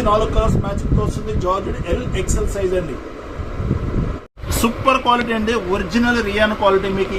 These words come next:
ఈ సమ్మర్లోకి అయితే మీకు సూపర్గా ఉంటుంది. మీకు మంచి పార్టీ వేర్ and రెగ్యులర్ వేర్ రెండింటికే పనికి వస్తుంది మీకు. చూసారు కదా ఫ్లోరల్ ప్రింట్ ఎలా ఉందో?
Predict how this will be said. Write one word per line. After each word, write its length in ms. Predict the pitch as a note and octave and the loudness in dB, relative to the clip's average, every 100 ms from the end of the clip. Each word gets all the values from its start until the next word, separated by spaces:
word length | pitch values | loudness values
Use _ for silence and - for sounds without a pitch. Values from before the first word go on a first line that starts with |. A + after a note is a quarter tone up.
| F#3+ | 0
ఈ 40 | F#3 | 0
సమ్మర్లోకి 520 | F3 G3 G3+ G3+ G3 F3 | 0 2 2 0 0 -2
అయితే 160 | F3+ E3 | -2 -4
మీకు 180 | D#3+ F#3+ F#3 | -2 0 0
సూపర్గా 380 | F3+ - F#3 F3+ E3+ | 0 0 2 2 2
ఉంటుంది. 240 | E3 E3 E3 | 0 0 0
మీకు 180 | E3 A3 B3+ | 2 2 0
మంచి 260 | F3 G3 G3+ - | -2 -8 -10 -6
పార్టీ 240 | E3 - G3 | -8 -4 -2
వేర్ 140 | G3+ G#3 | -2 -2
and 120 | F#3+ | -2
రెగ్యులర్ 260 | F#3 F#3 F#3 | -2 0 0
వేర్ 120 | F3+ D#3+ | 0 0
రెండింటికే 300 | F3+ G3 G3+ | -4 -2 -2
పనికి 180 | F#3 F#3 | -4 -4
వస్తుంది 220 | F3+ F#3+ F#3 | -4 -2 -4
మీకు. 180 | F3+ C4 - - - - | 0 -2 -2 -8 -8 -6
చూసారు 260 | C4+ B3+ A3 | -2 0 2
కదా 120 | A3 G3+ | 0 2
ఫ్లోరల్ 240 | G#3 G#3+ | 0 2
ప్రింట్ 200 | G#3 G3+ G3 | 0 2 4
ఎలా 100 | G3+ G3+ | 4 4
ఉందో? 180 | A3 | 2